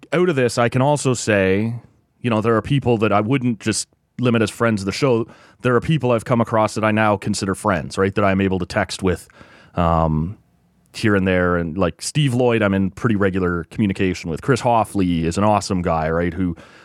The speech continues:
I've enjoyed having on the show, but also just enjoyed shooting the shit with, uh, off the, uh, off the show as well. Michaela now, obviously, right? And there's others, too, that haven't just become friends of the show, but have become,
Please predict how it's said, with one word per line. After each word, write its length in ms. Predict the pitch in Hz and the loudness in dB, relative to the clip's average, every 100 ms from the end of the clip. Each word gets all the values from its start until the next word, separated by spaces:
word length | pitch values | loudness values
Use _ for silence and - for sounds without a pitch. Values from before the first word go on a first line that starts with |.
| - | -4
I've 160 | 98 | -2
enjoyed 380 | 92 90 101 92 | 0 0 2 2
having 240 | 98 95 92 | 0 0 2
on 160 | 90 | 0
the 60 | 87 | 0
show, 300 | - 98 113 | 0 0 2
but 100 | 107 | 2
also 280 | 98 - 92 | 2 2 -2
just 200 | 87 101 | -2 -4
enjoyed 500 | 87 95 90 87 87 | 0 2 2 0 -6
shooting 320 | - 110 104 | -2 0 0
the 40 | 98 | -2
shit 240 | - 92 | -2 -2
with, 240 | 95 90 - - - _ _ - | 2 0 0 -20 -20 _ _ -2
uh, 160 | 92 - | 0 2
off 320 | 98 101 - | 2 0 -2
the, 440 | 98 92 90 90 | -4 -2 -2 2
uh, 200 | 90 87 92 - - | 2 2 -2 -12 -6
off 240 | - 107 - | 0 0 0
the 80 | |
show 280 | 110 120 117 | -4 -2 -2
as 120 | 113 | -2
well. 300 | 107 123 101 | -2 -2 -2
Michaela 440 | 87 92 135 127 107 | -2 -4 -2 0 0
now, 260 | 95 87 | 0 0
obviously, 520 | 85 87 87 85 - 78 | 0 -2 -2 -6 -8 -6
right? 180 | 82 | -2
And 100 | 120 | 0
there's 300 | 139 143 127 | 0 0 -2
others, 340 | 147 156 117 - | -2 -2 -2 -2
too, 240 | 131 107 | -2 0
that 160 | 80 78 - - - | 0 -6 -8 -20 -4
haven't 220 | 156 160 | 0 2
just 140 | 139 143 | 0 0
become 220 | 131 117 | 0 0
friends 280 | 123 110 95 | 2 0 0
of 40 | |
the 60 | 95 | -2
show, 340 | - 120 95 | 0 2 2
but 120 | 95 | 2
have 100 | 95 | 0
become, 460 | 107 110 120 110 | -2 0 2 2